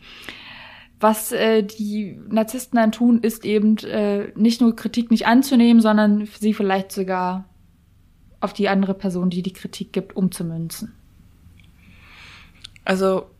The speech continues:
Speaker 2: Test kann man da starten, eine berechtigte Kritik auszusprechen und dann zu schauen, wie derjenige darauf reagiert.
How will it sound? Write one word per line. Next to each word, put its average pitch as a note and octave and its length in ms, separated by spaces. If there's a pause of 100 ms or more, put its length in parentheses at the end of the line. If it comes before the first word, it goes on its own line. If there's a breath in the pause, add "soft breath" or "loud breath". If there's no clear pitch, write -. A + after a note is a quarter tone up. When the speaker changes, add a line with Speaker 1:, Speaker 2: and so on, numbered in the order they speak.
(180)
Speaker 2:
Test A3+ 380
kann G#3+ 140
man G3+ 160
da G3 200
starten, F#3+ 720 (480)
eine F#3 240
berechtigte G#3 680
Kritik - 440
auszusprechen F#3 840
und F3+ 200
dann F3 140
zu F3 160
schauen, E3 600
wie F3 260
derjenige E3+ 500
darauf D#3+ 360
reagiert. D#3 640